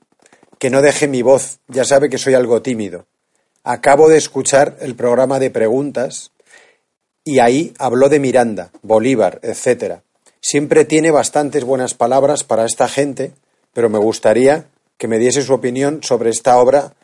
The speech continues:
sobre, sobre esta otra visión que escuché en un buen, eh, programa de historia llamado Memorias de un tambor. Miranda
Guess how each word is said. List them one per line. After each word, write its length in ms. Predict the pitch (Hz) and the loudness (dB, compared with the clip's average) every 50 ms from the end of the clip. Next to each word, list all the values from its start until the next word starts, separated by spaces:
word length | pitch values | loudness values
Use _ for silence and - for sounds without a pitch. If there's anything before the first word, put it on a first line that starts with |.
| _ _ _ _ _ _ _ _ _ _ _ - | _ _ _ _ _ _ _ _ _ _ _ -10
sobre, 280 | - - 131 107 123 117 | -4 -2 -2 -2 -2 -4
sobre 380 | - - 120 110 101 107 113 | -4 -2 0 0 2 2 2
esta 280 | 127 120 - - 139 139 | 0 0 2 2 4 4
otra 280 | 139 135 143 143 143 | 4 4 4 2 2
visión 520 | 120 123 113 - - 135 135 143 165 180 - _ _ _ _ _ _ _ _ _ _ - | 2 0 0 -2 0 0 -2 -2 -2 -6 -12 _ _ _ _ _ _ _ _ _ _ -6
que 140 | - 120 | -4 -4
escuché 640 | 117 - - - 120 110 107 - - 131 139 160 - - _ _ _ _ | -2 -4 -6 -8 -8 -6 -4 -2 0 0 0 0 -2 -8 _ _ _ _
en 160 | - - 113 120 | -12 -12 -10 -8
un 160 | 127 127 120 | -8 -6 -2
buen, 380 | 123 131 131 131 135 135 - _ _ _ _ | 0 0 0 0 -2 -8 -12 _ _ _ _
eh, 180 | - 123 110 107 | -10 -8 -8 -4
programa 500 | - 113 117 101 110 120 127 127 123 117 | -2 0 2 2 2 2 2 0 0 -2
de 80 | 113 | -2
historia 520 | 107 - - - 127 127 123 120 123 139 - | -4 -6 -4 0 0 2 2 0 -2 -4 -6
llamado 420 | - 113 113 110 113 117 117 123 | -6 -4 -4 -2 0 0 0 0
Memorias 600 | 120 117 110 107 113 120 117 117 120 135 127 107 | -2 -2 -4 -4 -2 -2 -2 -2 -2 -4 -4 -6
de 80 | 101 120 | -8 -8
un 140 | 117 117 107 | -8 -8 -6
tambor. 460 | 117 104 98 98 92 101 92 - - _ _ _ _ _ _ _ _ _ _ _ _ _ _ _ - | -8 -8 -8 -6 -4 -4 -4 -4 -6 _ _ _ _ _ _ _ _ _ _ _ _ _ _ _ -12
Miranda 680 | 117 117 117 120 135 143 160 156 156 160 175 185 - | -8 -2 2 2 4 4 2 2 0 -2 -2 -2 -6